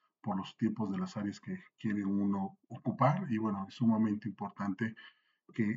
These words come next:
esté trabajando siempre con ellos, ¿no? Eh, bueno, básicamente, eh, el perfil de un profesor, eh, va a ser que sea del ámbito profesional, maestría, doctorado, pero bueno, que, que tenga, como dije al inicio,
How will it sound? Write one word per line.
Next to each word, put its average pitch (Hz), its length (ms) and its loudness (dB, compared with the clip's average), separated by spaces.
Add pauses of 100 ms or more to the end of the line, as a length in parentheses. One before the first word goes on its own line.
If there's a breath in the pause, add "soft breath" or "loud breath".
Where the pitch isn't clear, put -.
esté 110 260 -4
trabajando 101 760 -2
siempre 98 460 -6
con - 180 -14
ellos, - 260 -16
¿no? 147 220 -4 (440 loud breath)
Eh, 107 240 0
bueno, 98 260 -2
básicamente, 104 880 0 (200)
eh, 110 320 -8
el 117 180 0
perfil 113 400 0
de 107 100 2
un 110 340 2 (300)
profesor, 131 580 2 (140)
eh, 117 240 0 (340)
va 107 80 -2
a 104 40 -6
ser 107 220 -4
que 101 180 -12 (100)
sea 98 340 -6 (380)
del 101 140 -4
ámbito - 320 -2
profesional, 226 640 0
maestría, 214 460 -2
doctorado, 113 680 -2
pero 107 140 -8
bueno, 143 300 2
que, 127 200 -4
que 147 140 -2
tenga, 170 400 -2
como 123 520 0
dije 131 280 -2
al 117 140 -2
inicio, 127 560 6